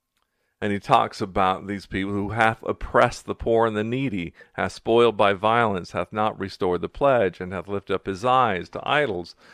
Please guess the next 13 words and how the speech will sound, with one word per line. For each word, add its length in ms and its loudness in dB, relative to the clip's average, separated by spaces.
hath 240 2
committed 600 -2
abomination. 1040 -4
Notice, 580 0
eh, 240 -10
that's 460 -2
just 440 -6
some 300 2
of 60 -4
the 100 2
things 440 -6
listed 380 -6
there. 300 -4